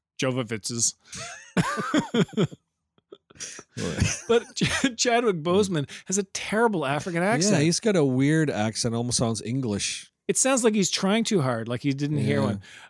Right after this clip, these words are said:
Speaker 1: Oh, and if you, 'cause you, we see him in, in, um, uh, Civil War.
Speaker 2: Yep.
Speaker 1: Uh, where they introduced the Black Panther.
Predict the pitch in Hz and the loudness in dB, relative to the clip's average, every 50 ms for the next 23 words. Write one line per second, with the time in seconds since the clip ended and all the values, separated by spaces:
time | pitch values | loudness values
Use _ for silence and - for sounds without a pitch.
0 | _ - 143 139 170 190 170 165 _ _ - - - _ - 190 170 175 170 - | _ -4 0 2 2 2 2 0 _ _ -20 -20 -16 _ 0 2 2 2 2 0
1 | - - 220 160 - - 180 170 170 170 180 - - - 147 143 147 156 156 143 | -4 -2 -2 -2 0 2 2 4 4 2 0 -2 -2 -2 0 2 2 0 0 -2
2 | 143 170 - - 165 135 - - - 151 151 143 131 123 127 123 123 131 147 - | -4 -6 -8 -4 -2 -2 0 0 2 2 2 0 0 -2 -4 -4 -4 -6 -6 -6
3 | 151 123 123 120 117 117 113 113 113 110 110 110 110 110 123 151 - - 139 117 | -6 -4 -4 -4 -4 -4 -4 -6 -6 -6 -6 -6 -8 -10 -12 -16 -18 -14 -12 -10
4 | 110 107 101 - - 139 123 120 113 123 135 143 120 104 104 110 120 107 101 113 | -8 -6 -4 -2 -2 -2 -2 -2 -2 0 0 0 0 0 -4 -4 0 0 0 0
5 | 113 _ _ _ _ _ _ - - 147 123 120 117 113 113 120 120 120 113 113 | 0 _ _ _ _ _ _ -14 -8 -6 -4 -2 -2 -2 -2 -2 -2 -2 -2 -4
6 | 120 117 117 113 107 131 139 135 - 135 120 107 110 104 - 120 113 104 - 110 | -4 -6 -6 -6 -4 -4 -4 -6 -6 -8 -8 -8 -8 -8 -8 -10 -10 -10 -10 -12